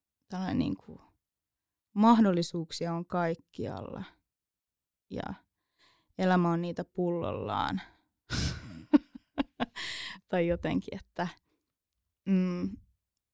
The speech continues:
niin, tää mitä sä sanoit pelosta ja siitä, että niinku sillä, että on ihmisiä, jotka toimii sen mukaisesti. Ja kyllä mä tietyllä, että kyllä mäkin, kyllä mä uskon, että mäkin toimin niinku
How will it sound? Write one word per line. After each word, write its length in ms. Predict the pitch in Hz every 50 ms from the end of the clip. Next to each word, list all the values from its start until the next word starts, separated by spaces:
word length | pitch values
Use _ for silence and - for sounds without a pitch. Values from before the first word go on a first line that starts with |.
| _ _ _ _ -
niin, 420 | 262 247 302 311 302 233 180 170 - -
tää 120 | 233 240
mitä 240 | 254 269 262 262 247
sä 120 | 220 233 220
sanoit 400 | 247 254 262 247 220 208 - -
pelosta 440 | 254 262 254 226 196 - - -
ja 140 | 175 170 175
siitä, 460 | 180 - 208 202 175 170 - - - - - _ _ _ _ _ _ _ -
että 160 | - 180 - -
niinku 240 | - - - -
sillä, 560 | - - - - - - - - - - - - - _ _ _ _ -
että 200 | 185 - - 180
on 100 | 185 180
ihmisiä, 380 | 175 180 175 160 185 185 123
jotka 220 | 160 196 - 196 190
toimii 460 | - 196 196 190 180 175 - - 185
sen 140 | 185 180 180
mukaisesti. 680 | 180 175 180 - 165 160 - 208 202 - - - -
Ja 80 | - 196
kyllä 180 | - 214 202
mä 100 | 208 202
tietyllä, 380 | 202 - 240 220 202 202 190 185
että 140 | 185 - 214
kyllä 180 | - 233 208
mäkin, 440 | 196 208 220 220 - 214 190 190 -
kyllä 160 | - 214 202
mä 120 | 196 196 202
uskon, 220 | 202 - - 185
että 120 | 175 165 190
mäkin 240 | 185 185 - 170
toimin 420 | - - 156 147 143 147 - - -
niinku 220 | - - - 185